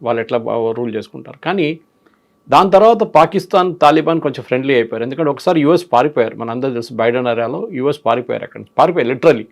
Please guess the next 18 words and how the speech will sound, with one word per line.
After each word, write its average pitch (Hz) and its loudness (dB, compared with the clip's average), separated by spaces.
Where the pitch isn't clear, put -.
వాళ్ళ 120 0
ఎక్విప్‌మెంట్ 165 0
అంతా 143 2
బాగారం 143 4
ఎయిర్ 131 -2
ఫోర్స్ 131 -4
బేస్లో 127 -6
పెట్టి 120 -8
overnight 147 4
they 113 0
disappeared. 113 -8
nato 147 0
కానీ 139 -4
యూఎస్ 123 -6
కానీ. 127 -16
ఎందుకంటే - -10
వాళ్ళు 175 2
తట్టుకోలేకపోయారు. 143 0